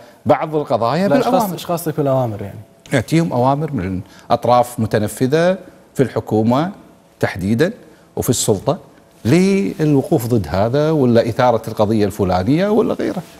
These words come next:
Speaker 2: أوكي، ال-، ال-، ال-، في، في القضية اللي أثيرت ك-، قبل فترة وكان لكم ردود أفعال عليها، قضية الإيداعات، تقرير
Speaker 1: نعم.
Speaker 2: الإيداعات، وخاصة اللي هو ق-، الإيداعات وأيضًا في قضية الملكيات العقارية اللي أعلن عن، عن رئيس اللجنة النائب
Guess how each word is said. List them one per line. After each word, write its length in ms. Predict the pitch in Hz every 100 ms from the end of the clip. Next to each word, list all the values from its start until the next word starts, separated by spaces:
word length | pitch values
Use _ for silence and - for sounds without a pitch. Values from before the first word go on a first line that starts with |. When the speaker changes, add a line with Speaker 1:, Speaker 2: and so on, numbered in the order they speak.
| - - _ _ _ _ _ 120
Speaker 2:
أوكي، 240 | 117 98 90
ال-، 200 | 110 110
ال-، 260 | 113 117 110
ال-، 260 | 113 117 110
في، 320 | - 202 175
في 100 | 160
القضية 520 | 151 151 139 147 170
اللي 160 | 123 120
أثيرت 340 | - 127 117
ك-، 80 | 113
قبل 400 | 117 - 117 110
فترة 380 | 151 147 139 143
وكان 1900 | 127 101 92 95 - - - - - _ _ _ _ _ _ _ - 156
لكم 180 | 160 160
ردود 300 | 147 135 139
أفعال 300 | 123 131 127
عليها، 240 | 110 110 113
قضية 340 | 120 139 127 -
الإيداعات، 520 | 110 104 95 110 - - -
تقرير 280 | 117 131 123
Speaker 1:
نعم. 100 | 82
Speaker 2:
الإيداعات، 300 | 113 123 117
وخاصة 320 | 135 - 127
اللي 260 | 135 123 110
هو 80 | 120
ق-، 180 | - -
الإيداعات 580 | 131 127 120 107 127 127
وأيضًا 300 | 123 127 123
في 200 | - 120
قضية 300 | - 120 120 120
الملكيات 460 | 120 113 123 113
العقارية 640 | 95 95 104 101 110 151 165 - - - _ -
اللي 140 | 123
أعلن 280 | 120 123 120
عن، 160 | 110 113
عن 300 | 107 107 107
رئيس 340 | 110 110 -
اللجنة 300 | 110 107 104
النائب 240 | 101 104